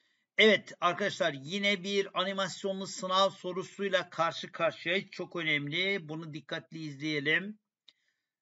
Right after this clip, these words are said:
Önce soruyu okuyalım. Sol taraftan bisiklet sürücüsünün geldiğini gören araç sürücüsü ne yapmalıdır?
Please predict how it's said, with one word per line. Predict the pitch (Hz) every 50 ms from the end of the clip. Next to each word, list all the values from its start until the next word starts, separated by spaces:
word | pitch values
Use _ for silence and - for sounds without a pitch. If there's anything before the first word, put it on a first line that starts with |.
| _ _ _ -
Önce | 170 196 202 185 196 190
soruyu | - - 196 190 196 202 196
okuyalım. | 190 190 - 196 185 175 160 143 139 123
Sol | - - 175 190 208 220 214
taraftan | - - 190 196 190 190 175 - - - 196 202 208 208 202 196 190 175 160 151 143 135 117 - -
bisiklet | 156 143 - - - 147 - 185 196 196 196
sürücüsünün | - - 175 160 160 156 143 - - 180 180 190 196 185 160
geldiğini | 165 175 175 160 151 175 180 180 170
gören | 151 170 170 180 185 185 170
araç | 170 170 165 185 196 185 -
sürücüsü | - - 175 165 151 143 - - 185 190 180 170 165
ne | 180
yapmalıdır? | 185 180 170 156 - - - 127 120 113 110 110 - - - - -